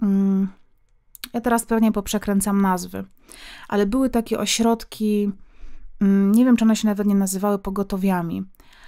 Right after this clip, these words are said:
e, do których trafiano i właśnie kiedy się było ratownikiem górniczym, e, i siedziało się tam właściwie przez, e, że to,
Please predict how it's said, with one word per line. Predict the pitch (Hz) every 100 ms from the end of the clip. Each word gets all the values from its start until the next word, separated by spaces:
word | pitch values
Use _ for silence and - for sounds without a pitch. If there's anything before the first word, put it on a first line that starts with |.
| - - - -
e, | - 190 190 190 190
do | 185
których | 196 - 247 233
trafiano | - 214 214 220 190 180 180 214 214 - 202
i | - 196 190
właśnie | 196 190 208
kiedy | 202 190
się | 196 196
było | 202 190
ratownikiem | 190 190 190 180 - 190 214 214 -
górniczym, | 202 190 190 180 180 208 254 254 - - - - - - -
e, | 196 190 196 190 190 - -
i |
siedziało | - 196 220 247
się | 226 226
tam | 208 196
właściwie | 190 - 214 202
przez, | - 196 - -
e, | - 185
że | -
to, | 214